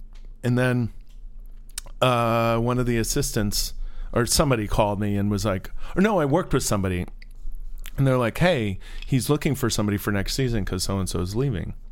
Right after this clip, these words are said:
And that's how it went down. And if he had just, and I felt weird about it le-, going in. When I got hired, we didn't have a conversation on the phone. Um, when I went in to do my paperwork and get my,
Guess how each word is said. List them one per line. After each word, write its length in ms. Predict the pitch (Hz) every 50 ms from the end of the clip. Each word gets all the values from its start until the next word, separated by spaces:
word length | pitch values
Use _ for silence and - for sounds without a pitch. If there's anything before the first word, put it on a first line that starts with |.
| - - - - - - - - - - - - - -
And 100 | - 113
that's 160 | 117 113 107 -
how 180 | 117 110 107 101
it 60 | 98
went 180 | 101 104 90
down. 340 | 123 139 180 151 117 107 101 - - - - - - - - - - - - - - -
And 160 | 156 151 156
if 140 | 156 143 -
he 80 | 180 170
had 120 | 165 139
just, 340 | - - 190 196 190 - - -
and 160 | - 156 156 -
I 100 | - 147
felt 340 | 147 143 - - 196 202 -
weird 260 | 135 131 147 175 180
about 260 | 151 120 117 107 110 110
it 140 | 113 -
le-, 180 | 113 117 120 110 - -
going 280 | - 123 113 110 110 120
in. 320 | 143 151 117 92 87 85 - - - - - - - - - - - - - - - -
When 140 | 123 123 123
I 60 | 120
got 260 | 113 131 127 135 -
hired, 480 | 123 139 131 120 113 113 113 113 113 117 - - - - -
we 100 | - 107
didn't 160 | 101 107 104
have 120 | 107 104 101
a 40 |
conversation 600 | - - - 92 92 92 - 90 95 92 - 87
on 80 | 87 85
the 60 | 87
phone. 460 | - - 101 98 98 101 104 104 107 - - - - - - - - - - - - - - - - - - - - - - - - - - - -
Um, 460 | 101 101 98 95 92 87 87 87 - - - - - - - - - - - - - - - - - -
when 180 | 104 107 104
I 100 | 104 104
went 200 | 101 104 110 107
in 120 | 110 107 98
to 80 | 95
do 140 | 87 - 107
my 140 | 95 92 90
paperwork 540 | - - 107 104 101 101 101 104 101 - -
and 100 | 98 90
get 120 | 95 87
my, 300 | - 90 87 87 87 87